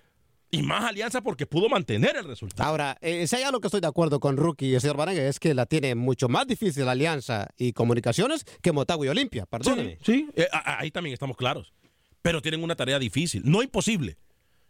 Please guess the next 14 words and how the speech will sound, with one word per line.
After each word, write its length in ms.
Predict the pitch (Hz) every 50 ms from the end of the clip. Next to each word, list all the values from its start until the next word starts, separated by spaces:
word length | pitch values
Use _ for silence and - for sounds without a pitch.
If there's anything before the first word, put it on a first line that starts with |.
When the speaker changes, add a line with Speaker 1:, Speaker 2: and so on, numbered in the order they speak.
| _
Speaker 1:
Yo 220 | - 120 180 202 202
nunca, 460 | 214 233 247 247 247 208 - 226 -
a-, 140 | - 175 143
pa-, 100 | - -
para 260 | 143 147 214 214 214
mí 100 | 240 311
esa 180 | 311 254 294 294
palabra 420 | - 233 233 254 269 277 277 254 214 -
que 160 | - 170 147
dice 280 | 147 151 175 247 - 247
el 80 | 247 220
Rookie, 340 | 214 247 262 - - 220
yo 160 | 170 147 180 190
no, 160 | 208 214